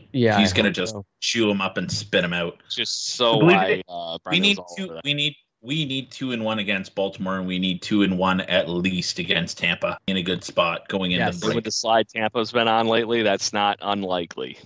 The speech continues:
Speaker 3: It's not
Speaker 2: Mm-hmm.
Speaker 3: like what we were, we've been talking about. Yes, it's still the Rays, but this isn't the same Rays team we played a couple weeks ago even.
Speaker 2: Although it's in the drop.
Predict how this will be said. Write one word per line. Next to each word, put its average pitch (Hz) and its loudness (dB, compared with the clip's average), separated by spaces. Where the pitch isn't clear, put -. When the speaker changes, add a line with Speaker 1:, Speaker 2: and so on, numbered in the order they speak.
Speaker 3:
It's 95 -2
not 101 4
Speaker 2:
Mm-hmm. 95 0
Speaker 3:
like 101 2
what 98 -2
we 101 -16
were, 98 -4
we've 104 -2
been 101 2
talking 104 0
about. 107 0
Yes, 98 0
it's 98 -8
still 98 -2
the 101 0
Rays, 95 0
but 82 -6
this 101 -2
isn't 107 -4
the 90 -2
same 98 0
Rays 95 2
team 90 -6
we 90 -4
played 87 -4
a 80 -6
couple 82 -4
weeks 85 -10
ago 78 -8
even. 82 -4
Speaker 2:
Although 104 6
it's 104 0
in 104 4
the 92 -6
drop. 85 0